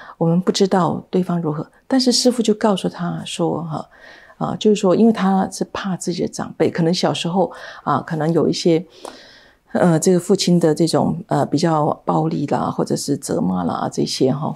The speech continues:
可能有这些哈，所以他说一听到声音想到也害怕啊。哎，师父就说，其实这些施暴的人，这些伤害我们的人，是真正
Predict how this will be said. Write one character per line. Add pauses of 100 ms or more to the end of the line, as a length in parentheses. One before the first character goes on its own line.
(120)
可
能
有
这
些
哈， (360)
所
以
他
说
一 (140)
听
到
声
音
想
到
也
害
怕 (140)
啊。 (380)
哎，
师
父
就
说，
其
实 (280)
这
些
施
暴
的
人，
这
些
伤
害
我
们
的
人， (320)
是
真
正